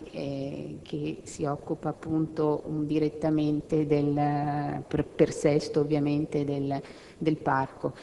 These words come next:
Quindi non posso che esprimere la mia soddisfazione, anche perché si sta parlando,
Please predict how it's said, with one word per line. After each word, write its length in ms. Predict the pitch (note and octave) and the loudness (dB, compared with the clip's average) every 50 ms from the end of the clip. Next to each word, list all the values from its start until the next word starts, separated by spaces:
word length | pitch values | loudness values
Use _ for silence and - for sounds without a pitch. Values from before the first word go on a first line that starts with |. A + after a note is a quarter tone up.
| - - - | -18 -8 -2
Quindi 200 | - F3 F3 E3+ | 2 2 4 4
non 140 | E3 E3 E3 | 4 4 2
posso 340 | - F3 F3 - - F3+ | 2 0 -2 0 -2 -4
che 120 | - - E3+ | -2 -2 -4
esprimere 560 | D#3+ - - - F3+ F#3 F#3 F3 E3+ E3 E3 | -4 -4 -4 -2 2 4 6 6 6 6 6
la 120 | D#3+ D#3+ | 6 6
mia 560 | D#3+ D#3+ D#3+ D#3+ D#3+ D#3 D#3 D#3 D3+ D3+ D3+ D3+ | 6 6 6 6 6 6 4 4 4 2 2 0
soddisfazione, 1000 | D3+ - F#3 E3+ D#3+ E3+ - - - F#3+ F#3 - - - F3 E3 F3 G3 F#3+ D#3+ | 0 0 0 0 0 -2 -4 0 2 0 0 0 0 2 4 6 6 8 6 6
anche 300 | D3+ D3+ D#3 - - D3+ | 6 4 4 2 2 2
perché 380 | - E3+ E3+ - - D3+ D3+ | 4 2 2 4 2 2 2
si 140 | - - D#3 | 2 0 -2
sta 200 | - - - D#3 | -2 -2 -2 -2
parlando, 920 | - - E3+ - F3+ F3 D#3 C#3+ C#3+ C#3+ D3 D3+ D3+ D3 D#3+ D#3 D#3 D#3 | 2 2 2 4 4 4 4 4 4 4 2 2 4 6 6 6 4 4